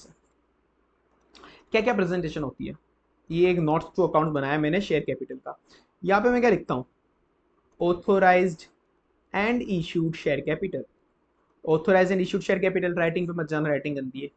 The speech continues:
कुछ नहीं कर सकते। हाँ, authorized and issued share capital, पाँच सौ shares at the rate ten rupees, hundred shares at the rate five rupees,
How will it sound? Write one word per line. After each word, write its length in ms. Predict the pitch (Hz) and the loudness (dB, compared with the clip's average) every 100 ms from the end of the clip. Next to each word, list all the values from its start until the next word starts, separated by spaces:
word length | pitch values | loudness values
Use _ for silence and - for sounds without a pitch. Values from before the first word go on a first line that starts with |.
| - | -12
कुछ 80 | 139 | -10
नहीं 140 | 139 | -10
कर 60 | 131 | -10
सकते। 280 | - _ - _ _ _ _ - _ - | -14 _ -20 _ _ _ _ -20 _ -10
हाँ, 160 | 139 - _ _ _ - | -10 -10 _ _ _ 2
authorized 440 | 185 226 226 220 | 4 6 4 4
and 120 | 214 | 0
issued 180 | 190 190 | 0 0
share 140 | 156 147 | -2 -2
capital, 300 | 135 - - _ _ _ _ _ _ _ _ _ _ _ _ _ _ | -6 -10 -20 _ _ _ _ _ _ _ _ _ _ _ _ _ _
पाँच 260 | 202 220 240 | 0 0 0
सौ 180 | 269 262 | -2 -2
shares 460 | - 139 143 175 - _ _ _ _ _ _ _ _ _ _ _ _ _ _ _ _ _ _ _ _ _ _ _ | 0 2 2 -2 -10 _ _ _ _ _ _ _ _ _ _ _ _ _ _ _ _ _ _ _ _ _ _ _
at 260 | 165 165 165 | -4 -4 -2
the 80 | 202 | -2
rate 160 | 208 - | -2 -2
ten 180 | 262 208 | 0 0
rupees, 480 | 156 127 123 - _ _ _ _ _ _ _ _ _ _ _ _ | -4 -6 -10 -12 _ _ _ _ _ _ _ _ _ _ _ _
hundred 440 | 170 196 226 233 233 | -6 0 2 2 0
shares 520 | - 165 156 175 - - _ _ 160 | -2 0 0 -2 -12 -20 _ _ -4
at 200 | 156 151 | -2 0
the 140 | 185 | -2
rate 120 | 202 - | -2 -2
five 240 | 226 208 | -2 -2
rupees, 400 | 156 143 - - | -4 -10 -14 -18